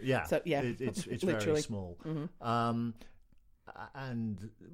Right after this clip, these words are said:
Speaker 1: and I think possibly there's trust issues there and all sorts of things.
Speaker 2: Mm.
Speaker 1: But, um, but with Amazon, I think what's,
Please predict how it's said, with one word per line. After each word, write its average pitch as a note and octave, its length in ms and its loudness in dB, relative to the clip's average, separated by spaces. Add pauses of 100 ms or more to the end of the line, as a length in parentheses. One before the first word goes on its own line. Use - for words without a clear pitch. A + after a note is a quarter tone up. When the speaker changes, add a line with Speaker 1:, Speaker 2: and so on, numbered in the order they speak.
(460)
Speaker 1:
and B2 120 -2
I A#2+ 40 2
think A2+ 300 -4
possibly G#2 360 -2
there's F#2 180 -6
trust - 320 -8
issues F#2 380 -8
there F#2 360 -6
and F2+ 200 -4
all F#2 160 -4
sorts F#2 320 -8
of F2 80 -12
things. D3+ 280 -2
Speaker 2:
Mm. D3+ 60 -4
Speaker 1:
But, - 320 -6
um, G#2+ 260 -2
but C#3+ 140 4
with E3 140 2
Amazon, G#3+ 400 2
I A#2 60 0
think D3 220 -6
what's, - 220 -6